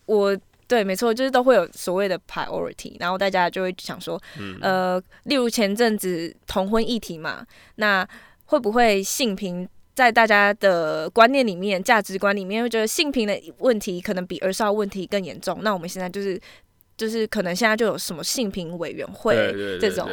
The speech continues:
Speaker 2: 对，对。
Speaker 1: 对，然后
Speaker 2: 就是更全面的制定。
Speaker 1: 性平，对，平等法类似这种，对，对，对，对，对，
Speaker 2: 嗯，
Speaker 1: 对。
Speaker 2: 因为其实像这种东西，even 它有法条，就好像我们刚才讲到儿少性剥削法条，
Speaker 1: 嗯。
Speaker 2: even 它在那边，今天社会它没有，没有，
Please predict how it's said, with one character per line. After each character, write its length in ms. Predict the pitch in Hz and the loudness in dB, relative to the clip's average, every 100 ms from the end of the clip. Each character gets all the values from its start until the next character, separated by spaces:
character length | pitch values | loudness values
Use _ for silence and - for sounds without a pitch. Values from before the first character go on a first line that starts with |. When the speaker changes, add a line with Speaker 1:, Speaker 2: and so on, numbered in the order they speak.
| 90 | -8
Speaker 2:
对， 0 | |
对。 220 | 175 170 | -8 -8
Speaker 1:
对， 260 | 143 185 - | -4 -4 -6
然 120 | - 98 | -6 -2
后 100 | 202 | -2
Speaker 2:
就 60 | |
是 80 | 180 | 0
更 160 | 156 117 | 0 0
全 240 | - 269 | -2 -2
面 160 | 107 95 | -2 -4
的 80 | |
制 120 | 78 - | -8 -8
定。 40 | |
Speaker 1:
性 60 | 90 | 0
平， 100 | 220 | 2
对， 120 | 190 | 2
平 240 | 220 185 | 0 -2
等 180 | 190 175 | -2 -4
法 220 | 185 165 - | -2 -4 -4
类 240 | 185 190 | -4 -4
似 160 | 185 185 | -6 -8
这 100 | 180 | -8
种， 240 | - - - | -10 -16 -10
对， 80 | - | -8
对， 120 | 175 | -6
对， 120 | - | -6
对， 120 | - | -8
对， 120 | 190 - | -10 -10
Speaker 2:
嗯， 100 | - | -12
Speaker 1:
对。 120 | - | -2
Speaker 2:
因 80 | 190 | 4
为 80 | 196 | 4
其 180 | 156 120 | 2 -4
实 180 | 117 | -4
像 200 | 113 131 | -2 -2
这 80 | 117 | -2
种 80 | 113 | -2
东 120 | 101 | -4
西， 80 | 104 | -6
even 300 | 104 107 107 | -6 -4 -4
它 120 | 101 | -4
有 120 | 107 95 | -4 -4
法 220 | 98 67 | -6 -8
条， 160 | 90 | -8
就 160 | 92 139 | -4 -2
好 80 | 107 | -2
像 80 | 110 | -4
我 60 | |
们 80 | 95 | -6
刚 120 | 101 | -8
才 60 | 98 | -8
讲 180 | - 90 | -10 -8
到 140 | 95 - | -8 -8
儿 80 | |
少 180 | 95 101 | -8 -8
性 180 | 101 98 | -8 -10
剥 120 | 78 80 | -10 -10
削 160 | 101 87 | -10 -12
法 200 | - - | -12 -14
条， 260 | - - - _ - | -14 -18 -20 _ -14
Speaker 1:
嗯。 120 | 185 - | -14 -10
Speaker 2:
even 280 | 160 175 127 | -6 -2 -2
它 160 | 113 113 | -2 -2
在 140 | 113 | -2
那 160 | 107 101 | -2 -4
边， 260 | 90 85 - | -4 -6 -6
今 120 | 147 | -4
天 160 | 160 | -4
社 220 | 151 143 123 | -2 -2 0
会 100 | 113 | 0
它 400 | 113 104 104 101 | 0 0 0 -2
没 100 | 117 | -6
有， 180 | 117 98 | -6 -6
没 140 | - | -6
有， 220 | 120 113 | -6 -6